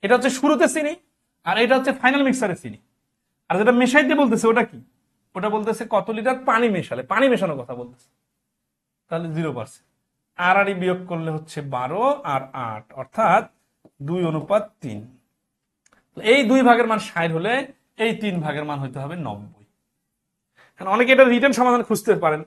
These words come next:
ঠিক আছে? রিটেন সমাধান হচ্ছে এক্স ধরে, বুঝছেন? একটু সময় লাগবে। আমি কিন্তু প্রথমে একটা অঙ্ক রিটেন করে দিছি, এটাও রিটেন একটু করে দেই। ষাট লিটার চিনি ও পানির মিশ্রণে বিশ পার্সেন্ট চিনি আছে, তাহলে ষাট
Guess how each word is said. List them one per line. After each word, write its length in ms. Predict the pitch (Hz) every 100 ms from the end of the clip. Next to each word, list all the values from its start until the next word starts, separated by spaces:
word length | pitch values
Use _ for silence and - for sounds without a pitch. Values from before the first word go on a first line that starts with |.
| _
ঠিক 120 | - 233
আছে? 140 | - 160 - _ -
রিটেন 220 | 220 262 247
সমাধান 200 | 269 277 262
হচ্ছে 140 | 262 233
এক্স 160 | 220 -
ধরে, 120 | 151 151
বুঝছেন? 200 | 190 269
একটু 120 | 233 226
সময় 180 | 214 214 208
লাগবে। 200 | 208 339 - _ _ 185
আমি 100 | 208
কিন্তু 140 | 208 208
প্রথমে 220 | 214 208 214
একটা 120 | 202 196
অঙ্ক 100 | 202
রিটেন 180 | 202 190 180
করে 120 | 214 160
দিছি, 180 | 139 - -
এটাও 140 | 208 214
রিটেন 160 | 196 180
একটু 100 | 185 156
করে 120 | 135 151
দেই। 100 | 254 - - - _ -
ষাট 160 | 240 262
লিটার 200 | 285 285
চিনি 140 | 269 269
ও 20 | 269
পানির 180 | 233 233
মিশ্রণে 280 | 226 240 262 226
বিশ 80 | - 220
পার্সেন্ট 260 | 185 196 -
চিনি 160 | 156 127
আছে, 120 | - - _ _ _
তাহলে 180 | 208 202 -
ষাট 380 | 196 202 233